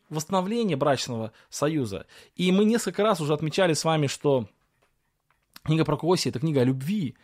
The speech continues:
причем о любви, превосходящей разумение, о любви такой, которая просто совершенно непонятна человеку. Как можно вот так любить народ, который вот так к тебе относится?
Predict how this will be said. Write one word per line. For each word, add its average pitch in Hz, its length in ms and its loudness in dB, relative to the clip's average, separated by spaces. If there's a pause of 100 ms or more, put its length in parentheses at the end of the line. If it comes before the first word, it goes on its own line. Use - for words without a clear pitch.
(280)
причем 151 280 0
о 143 40 2
любви, 147 260 0
превосходящей 165 840 0
разумение, 147 480 -4
о - 20 -2
любви 147 160 -4
такой, 208 340 -4
которая 156 480 0 (280)
просто 160 300 -2
совершенно 190 600 0
непонятна 165 760 -2
человеку. 147 560 -6 (920)
Как 160 220 10
можно 147 260 4
вот 120 160 -2
так 156 240 6
любить 123 320 -2
народ, 170 380 2 (180)
который 147 280 -2
вот 131 180 -2
так 170 200 6
к - 40 -18
тебе 135 200 0
относится? 127 460 -4